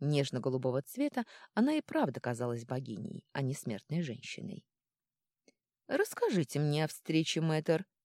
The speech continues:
не оборачиваясь, приказала Никорин. «Расскажите обо всем, о девушке, о беседе с ней, о ваших ощущениях».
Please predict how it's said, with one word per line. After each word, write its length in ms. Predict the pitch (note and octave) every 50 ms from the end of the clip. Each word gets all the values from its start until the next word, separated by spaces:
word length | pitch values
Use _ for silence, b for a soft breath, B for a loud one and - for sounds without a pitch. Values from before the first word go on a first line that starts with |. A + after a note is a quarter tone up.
| _ _ _
не 180 | E3+ C#3+ C3+
оборачиваясь, 720 | B2+ A#2 B2 A#2+ A#2+ F3 A3+ - - F#3 D3+ C3+ B2 -
приказала 460 | - - B2 - B2+ A#2+ - C3 D3 D#3
Никорин. 560 | D3 C#3 - - - A2+ G#2 - - - - - _ _ _ _ _ B B B B B B B B
«Расскажите 640 | E4+ F#4 F4 - - F4 F4 D#4+ E4 - - D4 C#4+
обо 160 | C#4+ C#4+ C#4
всем, 440 | - - - - A#2 - A2+ A#2 - _ _ _ _ _ -
о 60 | G4
девушке, 600 | A#3+ E3+ F3+ F#3 F#3+ G3+ G3 - - - A3+ G#3+ - _ _ _
о 120 | - D4+ C#4+
беседе 440 | F#3+ C#3+ - - B2 B2 C3 E3
с 160 | - - - -
ней, 240 | A3 A3 A3+ A3 - _ _ _ _
о 100 | - F#4
ваших 340 | F4+ E4+ D#4 - C#4+ C#4 - -
ощущениях». 920 | A#3+ - - A3+ G#3+ - - - - F#3 G3+ - - - A#2 - - _